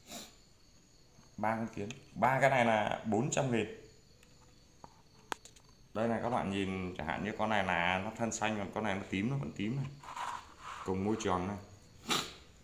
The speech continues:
Đấy. Cái này nó bị gãy thân này, con kiến nó bị gãy thân lên, hình như lên, lên một cái ki này. Và đây nó lên hai mầm nữa này.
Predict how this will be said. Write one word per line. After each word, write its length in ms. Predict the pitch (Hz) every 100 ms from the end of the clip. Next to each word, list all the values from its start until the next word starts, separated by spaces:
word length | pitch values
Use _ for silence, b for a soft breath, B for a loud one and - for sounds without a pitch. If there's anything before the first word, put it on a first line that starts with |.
| - - - - - -
Đấy. 200 | 76 104 - - -
Cái 120 | -
này 160 | 139 120
nó 80 | 120
bị 200 | 139 98
gãy 220 | 92 101
thân 200 | 147 131
này, 120 | 123 101 -
con 100 | 107
kiến 200 | 113 -
nó 60 | 139
bị 120 | 120
gãy 160 | 78 95
thân 260 | 139 123
lên, 220 | 135 123 120
hình 120 | 107
như 100 | 117
lên, 220 | 123 123
lên 120 | 120
một 60 | 107
cái 140 | -
ki 220 | - 131 120
này. 120 | 101 - - - - - - B B B B B B B -
Và 240 | - 98
đây 140 | 107 123
nó 100 | 127
lên 220 | 127 120
hai 200 | 120 120
mầm 260 | 120 101 95
nữa 80 |
này. 140 | 117